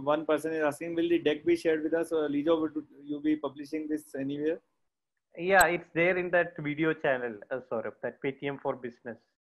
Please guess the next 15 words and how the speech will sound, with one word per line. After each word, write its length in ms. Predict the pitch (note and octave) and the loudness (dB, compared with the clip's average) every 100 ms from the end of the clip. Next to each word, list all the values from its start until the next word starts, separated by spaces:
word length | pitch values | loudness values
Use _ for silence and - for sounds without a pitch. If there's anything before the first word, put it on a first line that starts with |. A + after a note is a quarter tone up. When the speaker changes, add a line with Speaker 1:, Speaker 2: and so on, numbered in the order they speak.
| _ _ _ _ | _ _ _ _
Speaker 1:
So, 100 | E3 | 4
Speaker 2:
Right. 760 | E3+ E3+ E3+ D#3+ D3+ C#3+ C3 C3+ | 6 8 6 4 0 -8 -6 -6
Speaker 1:
okay. 240 | A#2+ B2+ A#2+ | -4 -6 -4
So 420 | E3+ E3 E3+ E3+ | 0 0 0 0
basically, 680 | D#3+ D#3 F3+ F#3+ F#3+ G3 F#3+ - D#3+ | 0 0 -2 0 2 4 2 -2 -4
uh, 140 | D#3+ D#3 - _ _ _ _ - | 0 0 -2 _ _ _ _ -8
generally 400 | C3+ D3+ E3 F3+ | -4 -2 2 4
we 140 | F3+ | 4
publish 420 | F3+ D#3+ E3 E3+ E3 | 2 0 2 0 2
our 240 | D#3 D#3+ - _ C3 B2+ | 2 2 -2 _ -12 -4
Build 180 | C#3 C#3 | -4 0
for 160 | D#3 D3+ | 0 2
India 280 | D3+ D3+ | 2 2
webinars 580 | C#3 C3 C#3+ C#3+ C#3+ C#3+ | 4 0 -2 -2 0 0
on 180 | C#3+ C#3+ | -2 -4